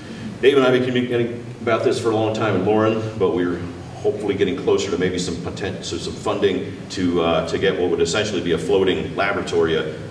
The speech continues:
a relatively large, uh, electric fishing boat. Um, one that would be large enough, you know, I teach at the college, undergraduate students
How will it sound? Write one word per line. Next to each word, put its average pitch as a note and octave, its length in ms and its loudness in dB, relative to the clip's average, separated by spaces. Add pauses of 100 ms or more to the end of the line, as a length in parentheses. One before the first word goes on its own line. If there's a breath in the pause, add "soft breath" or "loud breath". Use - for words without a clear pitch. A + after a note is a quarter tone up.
a D#2 60 -2
relatively E2 540 0
large, D#2+ 420 0
uh, E2+ 120 -2
electric - 340 -2
fishing - 320 -6
boat. - 260 -2 (380 loud breath)
Um, D#2+ 380 -2
one B2 160 2
that A2+ 100 4
would - 100 0
be F#2+ 80 0
large G2 300 2
enough, F#2 220 0
you G2+ 60 -4
know, F2+ 40 0
I E2+ 60 -2
teach B2 160 -2
at F#2+ 120 -2
the - 80 -6
college, G2 380 2
undergraduate F2+ 560 0
students F2+ 320 -2